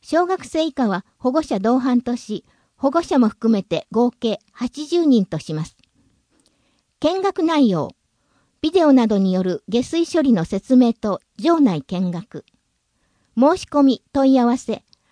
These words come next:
八月一日水曜日から十七日金曜日の期間中に、電話で加古川下流浄化センターへお申し込みください。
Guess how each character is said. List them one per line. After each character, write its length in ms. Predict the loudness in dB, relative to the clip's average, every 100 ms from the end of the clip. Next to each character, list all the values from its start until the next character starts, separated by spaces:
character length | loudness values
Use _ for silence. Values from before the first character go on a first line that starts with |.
| _
八 280 | -8 -6 -4
月 240 | -6 -6 -8
一 280 | -8 -4
日 240 | -4 -6 -8
水 300 | -6 -4 0
曜 140 | 0
日 100 | 0
か 140 | -4 -8
ら 160 | -8 _ -6
十 220 | -2 0
七 260 | -2 -4 -6
日 360 | -10 -10 -12
金 320 | -4 -2 0
曜 160 | 0 -2
日 120 | 0
の 120 | -2
期 140 | -4 -6
間 240 | 0 0
中 200 | 0 -2
に、 220 | -2 -4 -10 _ _ -2
電 240 | 2 4
話 120 | 2 0
で 200 | -2 -6
加 120 | -14 -4
古 160 | -2
川 220 | 0 -2
下 160 | -2 -4
流 240 | -2 -4
浄 240 | 0 0 0
化 140 | -4
セ 160 | -2 -2
ン 80 | -2
タ 120 | -2
ー 200 | -2 -4
へ 40 | -4
お 120 | 0
申 180 | 2 2
し 80 | -2
込 100 | -2
み 120 | 0 0
く 100 | -4
だ 120 | -8
さ 140 | -8
い。 100 | -12